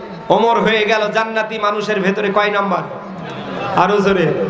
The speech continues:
সে কথাই আল্লাহ বলছেন, "ওয়ানিবু, ফিরে আসো। ওয়ানিবু, তোমরা ফিরে আসো। ওয়াসলিমুলা, আমার কাছে আত্মসমর্পণ করো।"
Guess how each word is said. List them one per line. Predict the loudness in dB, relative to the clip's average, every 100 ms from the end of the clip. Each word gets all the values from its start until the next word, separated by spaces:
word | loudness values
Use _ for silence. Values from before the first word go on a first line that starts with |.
| -4 -4 -2 0 0 0
সে | 0 2
কথাই | 2 2 2
আল্লাহ | 2 2
বলছেন, | 2 0 2
"ওয়ানিবু, | 2 2 0 2 4 6 6 6 2 -4 -10 -10
ফিরে | 0 2 4
আসো। | 2 2 0 0 -4 -8 -10 -12 -14 -16 -16 -16 -16 -16 -16 -14 2 4
ওয়ানিবু, | 4 4 0 2 4 6 8 8 8 6 4 0 -4 -6 -8 -10 -10 -10 -2 2
তোমরা | 4 2
ফিরে | 2 2 4
আসো। | 6 6 6 8 6 4 -2 -8 -10 -14 -16 -18 -18 -18 -18 -16 -4 2
ওয়াসলিমুলা, | 2 2 2 2 4 2 2 2 2 -2 -8 -12 -6 -2
আমার | 2 2 0
কাছে | -2 0
আত্মসমর্পণ | 0 0 -2 0 0 0 -2 -2
করো।" | 0 0 -2